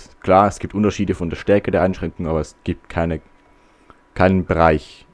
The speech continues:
in der nicht in irgendeiner Weise eingeschränkt worden ist durch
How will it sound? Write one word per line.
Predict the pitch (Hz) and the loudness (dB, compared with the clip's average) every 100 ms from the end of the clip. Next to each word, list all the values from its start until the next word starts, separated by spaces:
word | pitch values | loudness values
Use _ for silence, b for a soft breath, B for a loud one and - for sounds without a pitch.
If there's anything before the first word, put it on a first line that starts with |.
| _ | _
in | 82 78 - | -10 -8 -4
der | 78 | -2
nicht | 82 - - - _ _ _ _ _ _ | -2 -6 -16 -20 _ _ _ _ _ _
in | 90 92 | -6 -4
irgendeiner | 87 80 78 | -4 -4 -2
Weise | 76 76 73 | -4 -4 -6
eingeschränkt | 78 76 - 71 - | -6 -8 -10 -12 -10
worden | 73 71 | -10 -8
ist | 73 - - | -12 -10 -4
durch | 78 - | -4 -6